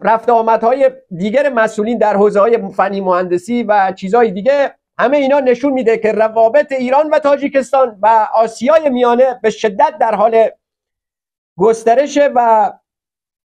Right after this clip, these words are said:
ما اینو فال نیک می‌گیریم تو بحث، اه، اقتصادی، سیاسی، فنی مهندسی و توریست. حالا، اه، توریست،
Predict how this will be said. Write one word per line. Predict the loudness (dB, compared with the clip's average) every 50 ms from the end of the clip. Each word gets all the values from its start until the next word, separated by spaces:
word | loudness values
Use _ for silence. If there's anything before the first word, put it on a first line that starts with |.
| _ _ _ _ _ _
ما | 0 0 2 2
اینو | 2 0 0 0 -2 -6 -12 _ _ -20 -20 -6 -2
فال | 0 2 2 2
نیک | 2 0 -2 -2 -4 -8
می‌گیریم | -6 -6 -6 -6 -4
تو | -4 -4 -2
بحث، | 0 0 0 0 0 0 0 2 0 -2 -4 -10 _ _ _ _ _ _ _ _ _ _ _ _ _ _ _ -6
اه، | -4 -2 0 0 0 -2 -4 -6 -12 _ _ _ _ -4
اقتصادی، | -4 -4 0 -2 -2 -2 0 0 0 0 0 -2 -2 -2 -4 -8 -14 _ _ _ _ _ _ _ _ _ _ _ _ _ _ _
سیاسی، | _ -4 -2 2 2 2 0 -2 -4 -4 -4 -4 -4 -8 -12 _ _ _ _ _
فنی | -2 -2 0 -2 -2 0
مهندسی | 0 0 0 0 0 -2 -4 -2 -2 -2 -2 -2 -2 -6 -12 _ _ _ _ _ -14
و | -8 -4 -2 0 0 2 2 2 2 0 0 -4 -8 _ _
توریست. | -2 0 0 0 0 -4 -6 -10 _ _ _ _ -2
حالا، | 0 2 2 2 0 -2 _ _ _ _ _ _ _ _ _ _ _ _ _ _ _ -8
اه، | -6 -4 -2 -4 -4
توریست، | -4 -2 0 0 0 0 -4 -6 -10 _